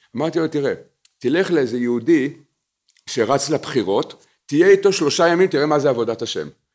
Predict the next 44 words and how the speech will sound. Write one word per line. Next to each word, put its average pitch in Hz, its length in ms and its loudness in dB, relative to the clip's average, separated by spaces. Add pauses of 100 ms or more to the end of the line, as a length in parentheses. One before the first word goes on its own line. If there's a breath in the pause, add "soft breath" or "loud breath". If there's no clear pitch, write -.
(140)
לא 147 120 6
אוכל, 156 280 4
לא 143 200 4
שותה, 151 340 2
לא 160 220 4
ישן, 147 260 0
רץ 165 220 0
ממקום 160 360 2
למקום, 156 380 4
רק 185 120 2
מדבר 165 320 2
למה 170 220 4
יבחרו 170 420 4
בו, 165 280 4 (220 loud breath)
איזה 196 240 6
מסירות 226 440 2
נפש 233 420 2 (300 soft breath)
ב-, 139 280 6
בימים 139 420 6
האלה." 101 240 2 (240)
כל 214 260 6
זה 190 160 4
למה? 104 320 -2
כי - 720 -18
הוא 113 60 4
יגיע 127 300 2
לאיזשהו 165 440 0
מקום 165 540 -2
שהוא 127 140 -4
יקבל 120 320 0
כבוד. 113 420 -6 (540)
מה 131 140 0
זה 196 100 0
הכבוד? 110 460 -2 (480)
הכבוד 120 360 -4
שידברו 110 420 -2
עליו. 90 180 -4 (480)
יגידו, 151 220 -6
"תראו 139 380 -12
פלוני, 170 460 -4
תראו 135 240 -8
לאן 180 180 -4
הוא 185 80 0
הגיע." 165 360 -2